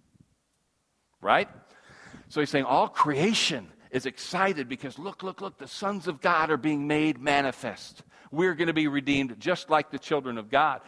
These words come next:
And then he says, just like that, we are looking forward to the redemption of our bodies.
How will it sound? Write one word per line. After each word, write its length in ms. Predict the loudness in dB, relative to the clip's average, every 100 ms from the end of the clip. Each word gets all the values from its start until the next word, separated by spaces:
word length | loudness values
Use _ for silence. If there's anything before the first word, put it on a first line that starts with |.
| -20 -6
And 140 | -2
then 360 | 2 4 2 0 -12 -10
he 40 |
says, 220 | -4 -4
just 300 | -2 -4 -2
like 240 | 0 0 2
that, 440 | 4 4 0 -6
we 340 | -4 0 2 4
are 100 | 4
looking 320 | 0 -2 -6
forward 380 | -2 0 -2 -6
to 100 | -4
the 100 | -4
redemption 460 | 0 -2 -2 -6
of 80 | 0
our 100 | 2
bodies. 640 | 4 4 4 0 -10 -20